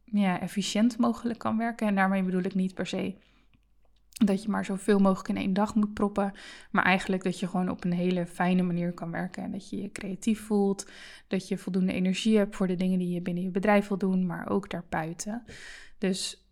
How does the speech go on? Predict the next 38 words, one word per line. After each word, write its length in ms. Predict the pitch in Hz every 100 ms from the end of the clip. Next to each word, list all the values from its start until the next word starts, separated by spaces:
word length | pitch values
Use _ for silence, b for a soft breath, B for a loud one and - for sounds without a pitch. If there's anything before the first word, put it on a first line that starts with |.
| _
ja, 240 | 214 190 180
heeft 260 | 180 180
in 120 | 190
die 140 | 180 180
zin 460 | 180 175 180 - - -
heel 480 | 196 180 196 202 202
veel 440 | - 196 185 196 -
voordelen. 840 | - - 202 196 190 196 233 320 - B B B B B -
Maar 340 | 190 190 196 -
ja, 180 | 190 190
belangrijk 540 | 196 220 220 214 -
om 200 | 202 196
te 80 | -
onthouden 500 | 180 - 214 214 196
is 100 | 196
dat 100 | 185
je 60 |
het 100 | -
dus 180 | 196 190
niet 280 | 196 208 208
zou 200 | - 185
moeten 260 | 190 190 185
zien 340 | 196 196 190
als 180 | 185 175
iets 180 | 196 -
heel 160 | 190
erg, 360 | 185 185 - b b b b _
ja, 160 | 196
hoe 80 | 180
noem 160 | 185 196
je 60 |
dat, 160 | 202 196
rigide 800 | 185 190 185 - 220 214 208 196
of 140 | 190
iets 180 | 190 -
wat 140 | 190
heel 360 | - 185 208 196
erg 320 | 190 185 -